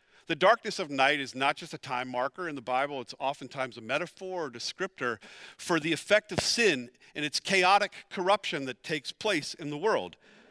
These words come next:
And so here's Jesus in the midst of darkness, in the presence of sin in the world, running to the Father, seeking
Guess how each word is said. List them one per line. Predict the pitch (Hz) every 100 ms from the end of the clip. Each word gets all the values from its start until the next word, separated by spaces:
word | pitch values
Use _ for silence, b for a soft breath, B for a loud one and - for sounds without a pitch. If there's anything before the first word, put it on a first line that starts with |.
| b b b b
And | 170
so | 170
here's | 226 254 160
Jesus | 135 135 185 233 202 123 151 - - _ b b b
in | 151
the |
midst | 156 202 -
of | 180 135 - _ b b b _ 107
darkness, | 160 180 196 - 190 - - - - -
in | 143
the | 143
presence | - 180 170 175 -
of | 143
sin | - 196 190 190
in | 170
the | 151
world, | 143 165 135 120 123 b b b b b b
running | - 135 175 185 185 175
to | 175
the |
Father, | 151 180 160 98 82
seeking | - - 226 233 220 202 190 180